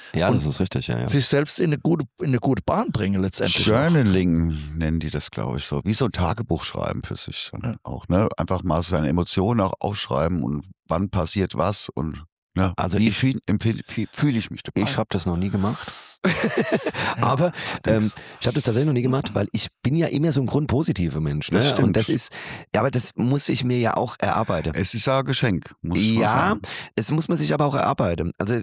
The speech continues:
Speaker 1: weißt du, mir geht es so, dass ich hab ja auch oft irgendwie, hast du dann Leute bei dir sitze und dann kommst du so in eine Runde rein, so, wenn es die Nachbarschaft ist oder irgendwo auf dem Festchen oder so, ne? Und wenn dann jemand anfängt und klagt dann über seinen Partner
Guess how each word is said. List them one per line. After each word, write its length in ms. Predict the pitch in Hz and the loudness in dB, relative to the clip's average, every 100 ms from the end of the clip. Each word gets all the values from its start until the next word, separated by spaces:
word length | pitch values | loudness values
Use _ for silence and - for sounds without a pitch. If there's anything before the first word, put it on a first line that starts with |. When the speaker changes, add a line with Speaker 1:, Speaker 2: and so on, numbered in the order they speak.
| - | -2
Speaker 1:
weißt 180 | 131 | -2
du, 40 | 151 | 0
mir 140 | 139 | 0
geht 180 | - 165 | 0 -2
es 120 | 254 | 0
so, 140 | - 170 | 0 0
dass 180 | 147 - | -2 -2
ich 200 | - - - - - - - - - _ _ | -6 -10 -18 -20 -20 -20 -20 -20 -20 _ _
hab 180 | - 147 | -2 2
ja 120 | 151 | 2
auch 120 | 127 | 2
oft 340 | - 131 - - | 0 -2 -4 -2
irgendwie, 560 | 104 117 104 107 107 - | 0 2 2 2 0 0
hast 240 | 87 98 | 0 0
du 60 | - | 0
dann 240 | 101 98 - | 0 -2 -4
Leute 300 | 87 82 87 | -2 0 0
bei 140 | - 80 | -2 -2
dir 160 | 82 | -2
sitze 580 | 80 90 - - 87 87 | -2 -4 -4 -2 0 0
und 140 | 87 90 | 0 0
dann 180 | 92 87 | 0 -2
kommst 240 | - 92 104 | -2 -2 0
du 60 | |
so 100 | 92 | 0
in 80 | 92 | 2
eine 80 | 90 | 2
Runde 360 | 104 113 104 | 0 2 2
rein, 440 | 95 90 90 92 92 | 2 2 2 2 0
so, 340 | 95 90 87 - | 0 0 0 0
wenn 120 | 95 | 0
es 160 | 98 | 0
die 80 | - | 0
Nachbarschaft 640 | 104 85 - 90 87 87 - | 0 0 -2 -2 -2 0 0
ist 120 | 87 | 0
oder 260 | 98 98 - | 2 2 2
irgendwo 320 | 104 104 92 | 0 2 2
auf 100 | 92 | 0
dem 100 | 104 | -2
Festchen 480 | - 90 - - 87 | -2 -2 -2 0 2
oder 160 | 87 | 2
so, 180 | 82 87 | 0 0
ne? 140 | 92 135 - - - - | -2 -4 -8 -14 -16 -4
Und 240 | 101 98 | -2 0
wenn 220 | 107 185 | 0 2
dann 140 | 185 170 | 2 2
jemand 300 | 147 120 - | 2 0 0
anfängt 500 | 131 151 90 90 - | -2 -2 -2 -2 -2
und 220 | 107 104 | -2 -2
klagt 560 | - 90 90 135 147 - | -2 -2 0 -2 -4 -4
dann 140 | 90 | -2
über 260 | - 98 101 | -2 -2 -2
seinen 320 | 87 87 85 | 0 -2 -2
Partner 580 | - 82 87 - - | -2 -2 -2 -4 -8